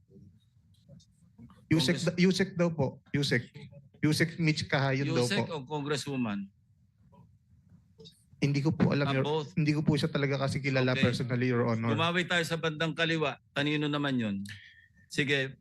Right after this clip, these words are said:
Speaker 2: pakimove nga. Alam mo, this is, this is getting very interesting, pero nakakagalit.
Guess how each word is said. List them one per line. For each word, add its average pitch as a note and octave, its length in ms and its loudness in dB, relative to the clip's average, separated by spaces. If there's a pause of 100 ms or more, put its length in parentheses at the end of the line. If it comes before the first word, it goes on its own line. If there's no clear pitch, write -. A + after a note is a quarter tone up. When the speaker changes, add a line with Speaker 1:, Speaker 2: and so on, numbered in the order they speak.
Speaker 2:
pakimove D3+ 400 -2
nga. C3+ 240 -2 (2000)
Alam G#3+ 160 0
mo, G#3+ 80 2
this F3 240 0
is, - 240 -8
this F3 240 2
is D#3+ 160 0
getting D#3 400 0
very C#3+ 240 0
interesting, A2+ 800 -2 (480)
pero D#3 160 2
nakakagalit. B2+ 800 0